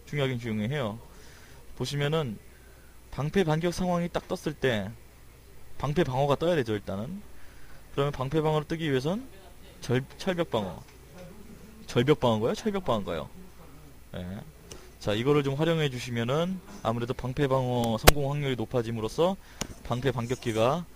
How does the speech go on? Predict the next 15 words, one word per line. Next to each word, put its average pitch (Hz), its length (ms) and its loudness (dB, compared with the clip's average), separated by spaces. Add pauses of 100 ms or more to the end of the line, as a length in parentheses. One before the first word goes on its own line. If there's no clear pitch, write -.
(260)
어, 95 440 -4
활성화가 139 380 0
되겠죠. 104 400 -4
또는, 277 200 4 (400)
야, 135 340 4
이거 120 340 4
정말 117 260 0
모욕의 139 360 4
포효 107 380 0
너무 147 180 0
좋습니다. 123 420 -2 (640)
네, 131 200 -2 (180)
도발과 143 440 8
정시에 123 380 2
어그로와, 143 640 6